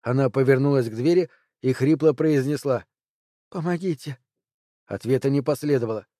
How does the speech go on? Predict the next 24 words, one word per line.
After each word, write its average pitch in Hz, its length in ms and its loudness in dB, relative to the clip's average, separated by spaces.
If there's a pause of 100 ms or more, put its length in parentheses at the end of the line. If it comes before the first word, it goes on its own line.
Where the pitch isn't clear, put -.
(560)
«Чего 185 420 -4
вы 185 160 -2
хотите?» 185 640 -10 (600)
Снова 131 440 0
молчание. 123 640 -4 (720)
Потом 139 340 2
тишину 139 440 0
нарушил 151 440 0 (360)
тихий, 151 540 -8
скрекочущий 143 840 -4
звук. 120 420 -10 (520)
Вглядевшись 123 680 0
в - 80 -20
сияющее 127 520 0
пятно, 131 360 -4 (440)
она 143 260 4
обнаружила 151 520 4
небольшую 147 540 2
прямоугольную 151 720 0
прорезь 147 500 2
в 98 80 -12
верхней 127 480 -2
части 131 420 -8
двери. 120 400 -8